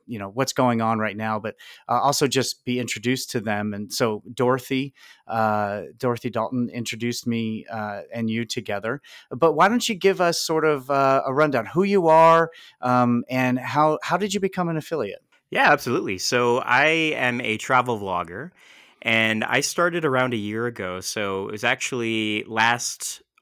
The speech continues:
Speaker 2: April that I actually resigned from my job and decided that I was gonna give everything up and become a travel vlogger.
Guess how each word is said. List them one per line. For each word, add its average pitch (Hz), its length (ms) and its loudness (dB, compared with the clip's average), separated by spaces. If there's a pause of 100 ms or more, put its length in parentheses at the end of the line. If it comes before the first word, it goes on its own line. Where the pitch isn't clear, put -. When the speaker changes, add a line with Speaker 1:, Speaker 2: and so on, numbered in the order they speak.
(140)
Speaker 2:
April 120 420 0
that 101 120 0
I 104 60 2
actually 110 320 0
resigned 101 480 -2
from 104 140 -10
my 98 160 -4
job 92 560 0 (420)
and 104 160 -2
decided 104 480 0
that 101 140 -2
I 104 60 -2
was 95 120 -6
gonna 117 180 -2
give 110 160 0
everything 139 380 2
up 139 240 -4 (100)
and 110 300 0
become 110 320 -2
a 113 40 -4
travel 139 320 6
vlogger. 76 340 -4